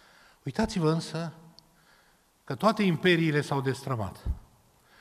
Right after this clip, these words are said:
toate armatele s-au risipit și zidurile tuturor cetăților s-au prăvălit. Ce ne-a rămas însă?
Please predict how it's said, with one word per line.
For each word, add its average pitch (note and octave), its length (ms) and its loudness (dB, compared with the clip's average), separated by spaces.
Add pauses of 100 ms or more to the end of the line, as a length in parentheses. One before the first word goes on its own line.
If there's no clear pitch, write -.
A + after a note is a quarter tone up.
(220)
toate F3 240 4
armatele D#3 480 4
s-au C3 200 -2
risipit B2 680 -6 (1900)
și - 380 -12
zidurile E3 580 2
tuturor D#3 440 2
cetăților C#3+ 560 -4
s-au B2+ 160 -2
prăvălit. A2+ 560 -6 (1200)
Ce - 140 0
ne-a A3+ 160 8
rămas A3 400 6
însă? - 300 -8